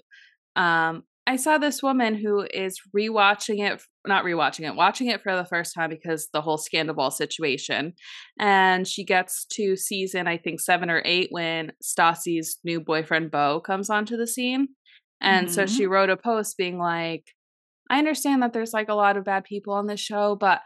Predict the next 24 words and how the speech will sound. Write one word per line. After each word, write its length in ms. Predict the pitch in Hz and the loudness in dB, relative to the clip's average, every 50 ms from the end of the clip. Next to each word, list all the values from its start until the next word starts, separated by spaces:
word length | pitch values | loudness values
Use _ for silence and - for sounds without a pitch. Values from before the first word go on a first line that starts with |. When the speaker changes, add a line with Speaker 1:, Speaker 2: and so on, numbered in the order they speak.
| - - - - _ _ _ _ _ _ _ - | -10 -20 -20 -20 _ _ _ _ _ _ _ -6
Speaker 1:
I 160 | 214 226 269 | -2 0 0
don't 180 | 262 302 302 233 | 2 0 0 0
know 120 | 247 233 | 0 0
why, 440 | 214 190 196 202 202 196 208 220 214 | 0 0 0 0 2 2 2 0 -2
but 260 | 202 208 175 - _ - | -2 -4 -4 -6 _ -2
Beau 180 | 202 214 214 214 | -2 0 0 -2
creeps 500 | - - - 247 233 226 233 - - 240 | -6 -8 -8 -6 -6 -6 -8 -8 -4 -4
me 100 | 226 220 | -2 -2
the 140 | 202 175 | -2 -4
fuck 320 | - - 196 190 196 196 - - | -4 -2 -2 -2 -4 -2 -2 0
out. 340 | 190 190 196 202 196 196 - | 2 4 4 2 2 0 -4
He's 180 | - 196 - - | -6 -6 -4 -4
so 120 | 202 196 196 | -2 -2 -2
manipulative. 880 | 190 180 180 185 196 196 - 208 196 202 202 202 202 202 202 196 196 - | -2 -2 -2 -4 -4 -4 -2 -2 0 0 0 0 0 0 0 0 -2 -4
He's 220 | - 185 175 - | -8 -8 -8 -6
always 280 | 185 185 180 170 - - | -6 -4 -4 -6 -6 -10
crying 580 | - - - 190 185 180 180 185 185 180 185 | -12 -6 -2 0 2 2 2 2 0 -2 -4
and 80 | 180 170 | -6 -6
doing, 140 | 175 175 170 | -6 -8 -6
like, 200 | 165 165 160 151 | -6 -8 -8 -10
the 80 | 165 - | -12 -16
crying 540 | - - - 190 185 185 185 185 180 185 | -8 -4 0 2 2 2 2 0 -2 -4
shtick. 640 | 180 - - - - 190 185 185 185 185 180 - - | -6 -8 -6 -4 -2 -2 0 0 0 -2 -2 -4 -4
And, 340 | 175 170 165 165 160 165 | -4 -2 -2 -4 -6 -8